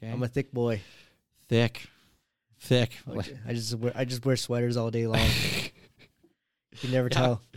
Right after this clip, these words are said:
Speaker 2: I do,
Speaker 1: I
Speaker 2: I do the fat girl thing. You just never know.
Speaker 1: <laughs>
Speaker 2: Do I got big titties? <laughs>
Speaker 1: You'll never know. And then one, one day that sweater comes off, just huge nipples.
Speaker 2: <laughs>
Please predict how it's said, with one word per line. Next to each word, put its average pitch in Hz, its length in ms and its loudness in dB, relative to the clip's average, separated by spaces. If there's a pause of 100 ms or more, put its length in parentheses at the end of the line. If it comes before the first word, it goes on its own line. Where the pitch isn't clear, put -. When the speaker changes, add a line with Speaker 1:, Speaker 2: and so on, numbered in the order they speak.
(120)
Speaker 2:
I 120 100 -2
do, 143 200 6
Speaker 1:
I 175 40 0
Speaker 2:
I 165 40 4
do 151 100 6
the 147 100 4
fat 139 200 0
girl 131 160 0
thing. 117 320 -4
You 123 80 -2
just 117 160 -4
never 123 200 0
know. 120 260 0
Speaker 1:
<laughs> 151 800 2
Speaker 2:
Do 123 100 0
I 123 40 2
got 120 140 -2
big 120 200 -4
titties? 156 400 -6 (500)
<laughs> 254 840 2
Speaker 1:
You'll 120 220 6
never 127 360 8
know. 120 380 6
And 95 100 -4
then 98 120 -2
one, 104 340 -6
one 107 160 -2
day 107 100 4
that 101 160 0
sweater 107 300 -2
comes 101 260 -6
off, 104 480 -4 (1120)
just 98 240 0
huge 110 340 0
nipples. - 500 -6 (140)
Speaker 2:
<laughs> - 140 -14